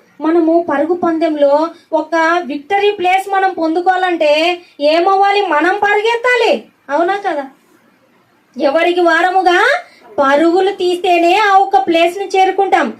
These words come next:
కానీ మనము స్లోగా పడుకొని లేచి తింటూ సంతోషంగా అన్ని అనుభవిస్తూ ఉంటే పరుగు తీసేది ఎప్పుడు? గమ్యం చేరేది ఎప్పుడు?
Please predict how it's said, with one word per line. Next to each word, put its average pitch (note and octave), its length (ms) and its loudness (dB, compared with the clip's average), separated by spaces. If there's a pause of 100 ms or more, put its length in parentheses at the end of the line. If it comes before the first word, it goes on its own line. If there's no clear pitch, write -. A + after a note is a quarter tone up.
(240)
కానీ E4 200 0
మనము E4+ 380 0 (540)
స్లోగా B3+ 720 2 (460)
పడుకొని B3+ 600 -2 (520)
లేచి C4 640 -2 (340)
తింటూ C#4 520 0 (300)
సంతోషంగా D4+ 680 0
అన్ని C#4+ 200 -4
అనుభవిస్తూ D4 640 -2 (220)
ఉంటే E4+ 600 2 (220)
పరుగు E4 300 2
తీసేది F#4 440 0
ఎప్పుడు? E4+ 260 2
గమ్యం F#4 420 2
చేరేది G#4 420 2
ఎప్పుడు? G#4 320 2